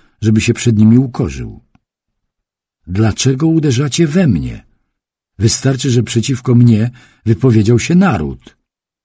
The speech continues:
Opinią narodu Stalin oczywiście nie przejmował się w najmniejszym stopniu. Chodziło mu jedynie o to,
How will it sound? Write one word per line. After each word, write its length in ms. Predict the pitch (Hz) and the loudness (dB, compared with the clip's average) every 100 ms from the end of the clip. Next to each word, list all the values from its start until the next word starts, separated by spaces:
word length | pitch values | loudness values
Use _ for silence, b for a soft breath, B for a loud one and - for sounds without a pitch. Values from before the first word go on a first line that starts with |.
| _ _ _ _ _ _ _ _ _ _ _ _ _ _ _ _ _ _ _ _ _ _ _ - | _ _ _ _ _ _ _ _ _ _ _ _ _ _ _ _ _ _ _ _ _ _ _ -4
Opinią 440 | 113 156 202 196 | 0 4 4 6
narodu 340 | 156 147 156 | 4 4 2
Stalin 400 | 139 - 143 151 | 0 0 0 2
oczywiście 500 | 131 123 123 127 139 | 2 2 0 0 2
nie 100 | 131 | 2
przejmował 500 | 123 - 117 120 123 | 2 2 2 4 2
się 140 | 117 113 | 0 2
w 60 | |
najmniejszym 600 | 110 113 113 113 104 107 | 4 4 6 4 2 0
stopniu. 640 | 92 - - - 65 62 - _ | -2 -4 -8 -10 -14 -14 -16 _
Chodziło 380 | 101 104 135 | -4 -2 0
mu 140 | 139 107 | 2 4
jedynie 440 | 104 104 113 107 | 2 4 4 2
o 100 | 80 | -2
to, 220 | 67 85 | -8 -12